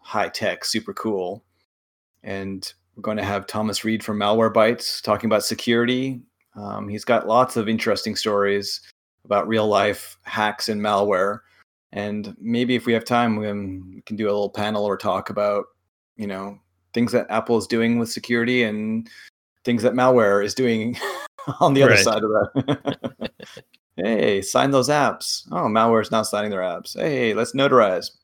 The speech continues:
Speaker 1: Ah, forget about signing. We don't need to sign. We'll just use some sandbox escapes or something. But, um, and last but not least, uh, we have several quick talks lined up. Um,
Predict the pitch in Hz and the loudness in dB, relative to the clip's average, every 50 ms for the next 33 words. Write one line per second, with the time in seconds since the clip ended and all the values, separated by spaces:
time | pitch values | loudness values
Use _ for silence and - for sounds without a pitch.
0 | _ _ _ - - 165 156 143 - 120 123 120 110 107 101 - - 98 95 92 | _ _ _ -4 -2 -2 -2 0 2 4 6 6 6 6 4 4 2 2 2 2
1 | 90 95 104 110 110 104 104 98 92 - - 101 95 98 95 110 101 104 98 - | -2 -2 0 0 0 0 0 0 -2 0 0 2 0 0 0 -2 -2 -2 -4 -4
2 | - 110 104 - - 104 95 95 - 104 101 101 95 92 87 92 - - - 95 | -2 -2 -2 -2 -4 -4 -6 -4 -2 -2 -2 -2 0 0 0 0 -2 -4 -8 -10
3 | - - - 95 95 98 - - 98 - - 104 95 98 - - - - - - | -10 -8 -6 -6 -6 -6 -6 -10 -8 -4 -2 -2 -2 -4 -8 -18 -20 -14 -8 -8
4 | 92 - - _ - - - - _ _ _ _ _ _ _ - 104 - 98 101 | -8 -8 -8 _ -20 -20 -20 -20 _ _ _ _ _ _ _ -8 -2 0 0 0
5 | 98 95 98 98 98 101 90 - _ _ _ _ _ - - 120 117 120 123 123 | 0 0 -2 -6 -8 -10 -14 -16 _ _ _ _ _ -8 -4 0 2 4 4 2
6 | - - 120 120 110 - 104 110 110 110 - - - - - - _ _ _ _ | 2 2 2 2 2 2 2 0 -2 -2 -2 -4 -8 -10 -14 -20 _ _ _ _
7 | _ _ _ _ _ _ _ 101 98 92 98 95 95 95 98 104 101 98 101 104 | _ _ _ _ _ _ _ -10 -8 -6 -4 -4 -4 -4 -4 -4 -2 -2 -2 -4
8 | 104 - - _ _ _ _ _ - - 131 135 131 123 107 - - 113 110 - | -4 -6 -14 _ _ _ _ _ 0 4 4 6 6 6 4 4 2 -2 -2 -2
9 | - 107 98 98 101 - - - 104 98 95 98 101 95 95 95 90 - - - | 0 0 2 2 0 -2 -4 -4 -2 0 0 -2 -2 0 0 0 -2 -2 -6 -16
10 | - - _ - - 95 95 95 98 95 92 95 95 98 101 101 113 127 | -20 -20 _ -16 -12 -10 -8 -6 -6 -6 -8 -8 -8 -10 -12 -14 -18 -20